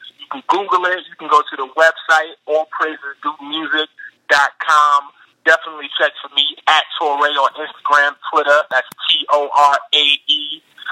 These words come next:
Um, you can find everything there. If you follow me for more than two posts,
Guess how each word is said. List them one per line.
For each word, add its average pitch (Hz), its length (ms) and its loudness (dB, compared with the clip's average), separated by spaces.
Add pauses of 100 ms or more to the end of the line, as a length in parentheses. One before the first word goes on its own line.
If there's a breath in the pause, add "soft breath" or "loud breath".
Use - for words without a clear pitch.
Um, 135 300 4
you 135 60 -20
can - 200 -14
find 156 200 2
everything 160 440 -2
there. 185 160 0
If 156 80 -4
you - 120 -14 (120)
follow 156 180 2
me 156 240 -4
for 147 80 -14
more 160 240 4
than 170 140 -6
two - 180 -8 (100)
posts, 208 300 2